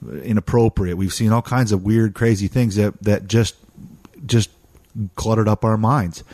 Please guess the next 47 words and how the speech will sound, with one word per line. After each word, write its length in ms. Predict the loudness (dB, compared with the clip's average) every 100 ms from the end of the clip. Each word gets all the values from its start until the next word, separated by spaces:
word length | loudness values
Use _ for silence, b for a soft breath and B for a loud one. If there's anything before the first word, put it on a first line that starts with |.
| B B B B
Don't 240 | -2 0 -2
scroll, 460 | -4 2 2 2 -2
you 100 | 0
know, 160 | 2
get 260 | 0 -2 0
the 100 | 0
information 440 | 0 0 0 0
that 180 | -2 0
you 60 | 2
need. 280 | 2 2 2
And 160 | 2 0
if, 140 | 0
and 180 | 0 0
if 100 | 2
you 60 |
have 180 | 2 2
children 400 | 2 2 2 2
that 240 | 0 -2 0
can 140 | 2
understand 480 | 2 2 2 2 2
news, 320 | 2 2 0 B B B
sit 240 | -4 -2
down, 360 | 0 0 -2 -6 _
have 240 | -4 -2 0
them 180 | 0
watch 240 | 2 -2 -2
the 100 | 0
news 180 | 2 4
with 220 | 0 2
you, 100 | 2
whatever 320 | 2 2 0
the 120 | -2
thirty 240 | 0 2 2
minutes 260 | 2 0
that 160 | -2 -2
you 60 |
do. 260 | 2 2 2 B B
That 100 | 0
way 120 | 2 2
you 80 |
can 120 | 0 0
put 280 | 0 0
your 160 | 0 0
positive 480 | 2 0 0 -2 0
take 280 | 2 2 0
on 220 | 0
it, 120 | 0